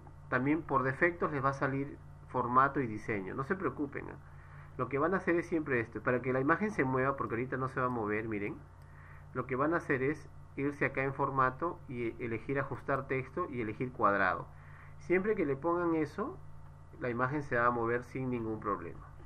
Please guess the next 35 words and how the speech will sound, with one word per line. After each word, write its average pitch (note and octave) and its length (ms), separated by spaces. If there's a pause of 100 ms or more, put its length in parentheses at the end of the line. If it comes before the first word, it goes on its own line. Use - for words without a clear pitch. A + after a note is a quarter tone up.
Le B2 80
pongo A#2+ 280
cuadrado. D3 560 (1080)
Y C#3+ 80
lo C#3 140
que D3 60
voy D#3 160
a F3 40
hacer F3 200
es F3+ 100
reducirlo A#2 600
desde A2+ 260
las A2+ 180
esquinas. A#2+ 500
Nunca B3 500
reduzcan D#3+ 640
desde A#2+ 200
los A2 140
costados, G#2+ 400
siempre D3+ 220
de F3 120
la A#2 80
esquina, - 340
de F2+ 100
acá, F#2+ 200
de G#2+ 100
acá, A2 220
de B2 120
las, A2+ 280
de A#2+ 120
cualquiera D3+ 400
de D#3 100
las C3+ 100
cuatro C3+ 260
esquinas. - 340